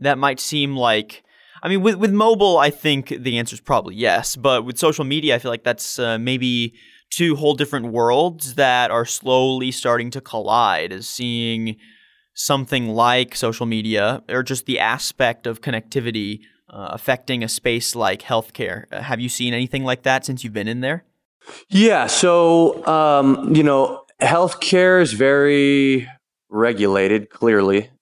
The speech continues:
Speaker 2: Um, and, and it, the, the conversation has a bit of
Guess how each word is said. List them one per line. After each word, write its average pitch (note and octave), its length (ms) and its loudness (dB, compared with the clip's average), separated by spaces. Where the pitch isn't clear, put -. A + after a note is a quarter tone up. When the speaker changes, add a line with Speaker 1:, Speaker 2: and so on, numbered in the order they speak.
Speaker 2:
Um, G2 640 0
and, G2+ 340 0
and G#2+ 320 0
it, - 140 -4
the, G#2 320 -2
the B2+ 80 0
conversation A#2 840 0
has G2+ 240 -2
a G2 80 0
bit G#2+ 320 2
of G#2 540 -2